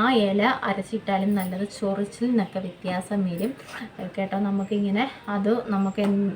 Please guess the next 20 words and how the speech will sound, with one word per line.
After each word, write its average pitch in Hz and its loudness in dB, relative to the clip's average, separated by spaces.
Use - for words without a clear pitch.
എന്തിൻ്റെയെങ്കിലും 233 4
കൂടെയൊക്കെ 196 0
നമുക്ക് 185 -2
ഈ - 8
മൈലാഞ്ചിയുടെ 202 0
ഇല 185 -2
അരച്ചിട്ടാലും 185 -4
നല്ല 185 -2
റിസൾട്ട് 185 -6
കിട്ടുന്നു 180 -8
കേട്ടോ. 185 -8
എനിക്ക്, 196 -4
ഞാൻ 185 0
അവിടുന്ന് 220 4
ഇവിടുന്നൊക്കെ 226 2
റോഡിൻ്റെ 262 4
സൈഡിലൊക്കെ, 220 2
നമ്മുടെ 214 2
അവിടെ 202 2
റോഡിൻ്റെ 202 0